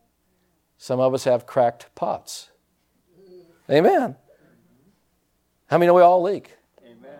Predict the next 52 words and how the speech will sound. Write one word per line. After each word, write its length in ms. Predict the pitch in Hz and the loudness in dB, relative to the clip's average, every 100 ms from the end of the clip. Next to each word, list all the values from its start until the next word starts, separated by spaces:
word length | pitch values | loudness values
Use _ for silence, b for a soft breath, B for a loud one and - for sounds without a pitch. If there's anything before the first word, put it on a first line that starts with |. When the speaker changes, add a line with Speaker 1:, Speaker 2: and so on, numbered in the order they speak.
| - | -4
Speaker 1:
Life 300 | 123 135 139 | 2 2 0
can 140 | 139 | -8
cause 260 | 127 139 135 | 0 2 2
you 40 | |
leaks. 140 | 147 123 | -2 -6
Some 100 | 143 | -4
people 120 | 135 | 0
say, 40 | |
"Well, 180 | 127 135 | 4 4
I 80 | 160 | 4
don't 220 | 185 123 | 0 -2
leak." 200 | 117 135 B B | -6 -8 B B
Well, 360 | - 147 165 B B | 0 2 2 B B
if, 160 | 143 156 - | -8 -8 -6
you, 220 | 175 208 | -8 -4
you 120 | 170 | -2
have 180 | 160 143 | 0 -2
to 100 | 131 | -6
stay 240 | - 139 | -6 -6
full 280 | 127 170 302 | -4 -8 -8
of 60 | 302 | -8
the 80 | 113 | -10
Spirit. 400 | - 53 50 - _ _ _ _ _ _ _ - | -12 -16 -16 -20 _ _ _ _ _ _ _ -12
Just 160 | 165 | 0
like 200 | 226 196 | 2 2
you 60 | 190 | 0
have 100 | 160 | -4
to 60 | - | -4
keep 200 | 160 147 | -6 -4
your 100 | 120 | -4
mind 280 | 135 302 | -2 -4
renewed. 300 | 101 92 - - _ - | -8 -12 -16 -20 _ -2
Why 140 | 139 | 0
do 40 | |
you 40 | 160 | 0
have 100 | 156 | -2
to 40 | |
keep 120 | 175 | -8
your 100 | 147 | -4
mind 200 | 156 196 | -2 -2
renewed? 160 | 135 98 | -4 -10
Because 200 | 160 139 | -10 -8
there's 280 | 160 147 - | -8 -10 -8
things, 460 | 196 208 131 123 | -6 -4 -6 -8
there's 160 | 131 127 | -12 -14
forces 520 | - 175 185 - 127 - | -8 -6 -6 -8 -14 -6
out 220 | 127 - | -6 -4
there 240 | 104 104 b b b - | -8 -12 b b b -12
trying 580 | - 143 143 143 151 151 | -2 0 0 -2 -8 -14
to 400 | - 127 120 120 120 _ _ _ _ _ _ _ _ | -10 -8 -6 -10 -14 _ _ _ _ _ _ _ _
conform 560 | 151 131 - 151 147 92 | -6 -6 -6 -6 -6 -10
you. 260 | - 78 | -16 -20